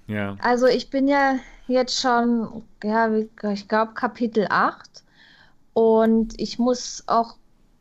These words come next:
Speaker 2: wirklich sagen, es ist alles so anders, ja. Es ist nix gleich. Es ist extrem viel Abwechslung drin.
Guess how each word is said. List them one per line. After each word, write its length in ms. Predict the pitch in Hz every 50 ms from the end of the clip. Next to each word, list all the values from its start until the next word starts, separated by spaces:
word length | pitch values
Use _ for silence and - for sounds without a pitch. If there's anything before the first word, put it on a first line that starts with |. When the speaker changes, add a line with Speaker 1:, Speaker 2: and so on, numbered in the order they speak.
| _ _ _ _ _ _ -
Speaker 2:
wirklich 440 | 208 220 233 233 240 233 233 - -
sagen, 420 | 208 190 196 202 208 214 226 220
es 200 | - - 214 -
ist 240 | 226 214 - - -
alles 580 | - 196 220 240 247 247 240 - - - - -
so 680 | 220 208 220 240 254 254 254 254 262 247 - - - - - - - - - - - - - _ -
anders, 680 | - 208 233 269 320 330 254 214 202 220 226 226 - -
ja. 280 | 226 226 208 233 247 233 -
Es 160 | 233 220 -
ist 260 | - - - - -
nix 520 | 240 240 269 370 392 - - - - - -
gleich. 480 | 226 226 208 190 196 233 302 359 - - - - - - - - - -
Es 160 | - 240 - -
ist 320 | - 233 - - - _ _ _ _ -
extrem 720 | 220 220 - - - - - - - 233 233 262 294 349 370
viel 480 | - - _ - - 262 269 269 254 - - -
Abwechslung 880 | 262 320 - - _ - 214 208 - - - - 233 226 233 240 233 -
drin. 380 | 233 - 247 262 - 226 -